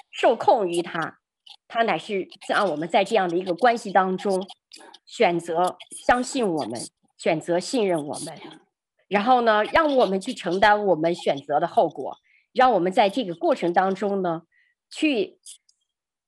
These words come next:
成长，去见识，哦，原来我还有一个伟大的一个爸爸。<laughs> 当那个小儿子他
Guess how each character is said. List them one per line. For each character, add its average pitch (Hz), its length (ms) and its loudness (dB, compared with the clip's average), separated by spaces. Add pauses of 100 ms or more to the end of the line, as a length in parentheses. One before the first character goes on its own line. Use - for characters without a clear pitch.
(480)
成 190 360 -2
长， 175 220 2 (320)
去 294 220 -4
见 294 640 0
识， 196 320 -4 (120)
哦， 302 440 2
原 254 180 4
来 294 120 4
我 247 200 4
还 202 160 2
有 254 140 2
一 208 160 -4
个 226 220 4 (500)
伟 175 180 -2
大 233 200 2
的 190 80 -4
一 185 120 -4
个 196 80 -8
爸 196 240 2
爸。 156 240 -6 (460)
<laughs> 403 500 -6
当 214 140 6
那 226 60 2
个 214 60 2
小 208 160 2
儿 170 160 2
子 202 160 -6
他 202 420 0